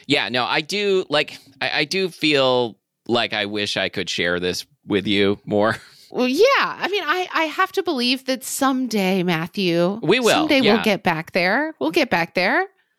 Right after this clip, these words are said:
Speaker 1: Yeah, teenager of the show
Speaker 2: Um,
Speaker 1: December is, is quite pissed that their parents <laughs> went to Japan without them.
Speaker 2: Oh, I bet. I bet. Have you
Speaker 1: Yeah.
Speaker 2: been, like, uh, holding back on, on texting them or, like,
Speaker 1: Yeah, kind
Speaker 2: withholding
Speaker 1: of.
Speaker 2: all the good stuff so that they don't hate you?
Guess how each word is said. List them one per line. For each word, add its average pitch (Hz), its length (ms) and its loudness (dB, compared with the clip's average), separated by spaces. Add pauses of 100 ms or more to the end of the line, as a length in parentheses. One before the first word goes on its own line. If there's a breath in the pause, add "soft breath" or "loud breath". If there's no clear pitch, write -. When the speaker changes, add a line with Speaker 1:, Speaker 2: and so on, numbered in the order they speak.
(140)
Speaker 1:
Yeah, 131 200 2
teenager 240 400 0
of 254 80 6
the 247 100 6
show 247 100 6
Speaker 2:
Um, - 40 2
Speaker 1:
December 113 400 0
is, 78 140 -8
is 95 240 -2
quite 120 320 -2
pissed 98 340 -2
that 82 100 -4
their 85 120 -2
parents 98 420 0
<laughs> - 40 -8
went 135 160 0
to 127 140 0
Japan 107 400 -4
without 90 340 -2
them. 87 140 -6 (140)
Speaker 2:
Oh, 214 240 4
I 196 160 -2
bet. 190 480 -4
I 196 60 0
bet. 196 260 0
Have 185 220 -8
you 202 60 2
Speaker 1:
Yeah. 220 100 2
Speaker 2:
been, 233 160 0
like, 214 320 0
uh, 170 240 0
holding 214 480 0
back 175 320 0
on, 175 380 -4
on 175 200 0
texting 196 540 -4
them 190 420 2
or, 160 160 2
like, 156 220 0
Speaker 1:
Yeah, 196 300 2
kind 196 120 6
Speaker 2:
withholding 180 320 4
Speaker 1:
of. - 80 2
Speaker 2:
all 170 140 2
the 180 100 0
good 170 240 2
stuff 196 380 0
so 185 200 0
that 170 200 -6
they 165 100 2
don't 165 200 -2
hate 160 240 -2
you? 180 300 2